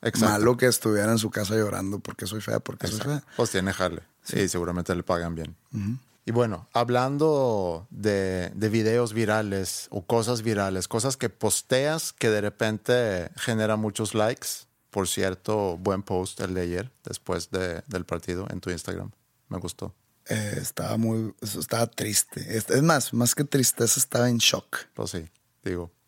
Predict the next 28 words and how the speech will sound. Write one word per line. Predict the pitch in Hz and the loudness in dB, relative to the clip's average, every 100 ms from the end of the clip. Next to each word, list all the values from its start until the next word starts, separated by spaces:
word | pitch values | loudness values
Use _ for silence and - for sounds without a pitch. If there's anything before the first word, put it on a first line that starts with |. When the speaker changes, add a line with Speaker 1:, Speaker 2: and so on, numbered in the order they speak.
| _ _ | _ _
Speaker 1:
qué | - | -4
manera | 92 95 95 98 | -2 -2 -2 -2
de | 90 | -4
perder. | - - 90 101 - | -8 -6 -6 -6 -12
Speaker 2:
No | 92 | -14
podía | - 95 87 | -8 -8 -8
creerlo. | - - - - - _ _ - | -6 -8 -8 -14 -20 _ _ -2
Speaker 1:
Pero | 98 98 | 0 2
bueno, | 101 87 | 0 2
vamos | 104 113 | 0 2
a | 110 | 0
dejar | 98 101 101 | 0 0 0
ese | 101 | -2
tema. | - 82 80 _ _ - - - - _ | -4 -4 -4 _ _ -20 -20 -20 -20 _
Pero | 123 117 | 2 2
me | 120 | 2
gustó | 117 117 | 2 2
mucho | 117 117 117 | 2 0 -2
tu | 110 | -2
post. | - 85 80 - _ _ | -2 -4 -4 -14 _ _
Speaker 2:
Gracias. | 87 - - - - _ _ _ _ _ | -14 -12 -12 -12 -14 _ _ _ _ _
Pues | 123 117 | -4 -4
es | 110 | -2
que | 127 | 0
no | 127 | 2
hay | 117 | 2
otra. | 90 - - - - - | -2 -8 -12 -14 -12 -4
Speaker 1:
No. | 101 | -4